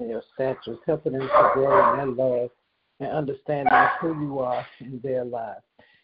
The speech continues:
Then, God, I pray that you will touch and have mercy on those who are grieving the loss of their loved ones, asking, oh God, for you to comfort their hearts, ease their minds, oh God, help them to deal with this loss, <clears throat> letting them know,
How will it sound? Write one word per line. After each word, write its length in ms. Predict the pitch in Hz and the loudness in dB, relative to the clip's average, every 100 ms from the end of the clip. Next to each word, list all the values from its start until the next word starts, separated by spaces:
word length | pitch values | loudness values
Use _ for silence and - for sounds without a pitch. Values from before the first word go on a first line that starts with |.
| _ | _
Then, 180 | 170 156 | -8 -2
God, 180 | 147 127 | -2 -2
I 100 | 127 | -4
pray 300 | - 139 131 | -4 -4 -4
that 180 | 123 117 - | -6 -10 -10
you 140 | 135 | -10
will 220 | 127 120 - | -8 -10 -10
touch 200 | 151 131 135 | -10 -10 -10
and 100 | 120 | -10
have 180 | 131 117 | -10 -8
mercy 360 | 123 131 - | -8 -8 -10
on 180 | 127 117 | -10 -8
those 240 | 135 143 143 | -6 -6 -6
who 120 | 151 | -6
are 260 | 127 110 - _ _ _ _ | -4 -6 -10 _ _ _ _
grieving 280 | 151 135 131 | -4 -2 -4
the 80 | 120 | -2
loss 260 | 127 143 - | -2 -2 -2
of 160 | 117 | -4
their 140 | 113 117 | -4 -4
loved 360 | 127 139 131 | 0 0 -2
ones, 320 | 127 127 131 135 135 | -6 -6 -8 -4 -4
asking, 360 | 139 - 139 | -4 -6 -6
oh 100 | 127 | -6
God, 280 | 120 123 131 - | -2 -4 -4 -10
for 60 | |
you 220 | 117 131 131 | -8 -8 -8
to 100 | 123 | -10
comfort 440 | - 151 151 143 | -6 -6 -4 -4
their 140 | 110 110 | -2 -2
hearts, 380 | - 139 135 - _ - - - - | 2 4 4 0 _ -20 -20 -20 4
ease 240 | 180 196 196 | 6 6 6
their 140 | 131 | 2
minds, 400 | 135 139 135 127 | 2 -2 -4 -4
oh 80 | 123 | -6
God, 320 | 117 123 123 - | -2 -2 -2 -4
help 200 | 156 - | -6 -6
them 200 | 139 131 - | -10 -10 -6
to 120 | 127 | -6
deal 280 | 135 135 131 | 0 0 -2
with 260 | 117 127 - _ - _ _ | -4 -8 -10 _ -20 _ _
this 220 | 127 165 160 | -2 -2 0
loss, 320 | 147 147 135 - | 2 2 2 -4
<clears throat> 120 | _ - | _ 0
letting 1040 | 208 220 202 - 190 185 170 165 151 139 | 4 6 4 0 -2 -2 0 0 0 -6
them 200 | 139 139 | -10 -8
know, 240 | 127 123 | -6 -6